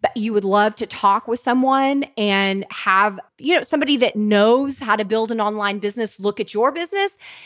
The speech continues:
and kind of weed through some of the confusion. I'm here for you. So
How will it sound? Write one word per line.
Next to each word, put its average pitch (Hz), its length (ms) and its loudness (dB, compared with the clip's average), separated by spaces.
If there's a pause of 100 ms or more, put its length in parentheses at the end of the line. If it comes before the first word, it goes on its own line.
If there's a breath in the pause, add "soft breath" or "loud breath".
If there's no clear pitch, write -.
(120 loud breath)
and 220 120 -6
kind 226 200 2
of 208 80 4
weed 214 380 0
through 196 460 2
some 226 240 0
of 185 80 0
the 190 80 0
confusion. 247 840 0 (380 loud breath)
I'm 202 160 2
here 202 200 2
for - 140 -10
you. 87 240 -10
So 190 380 2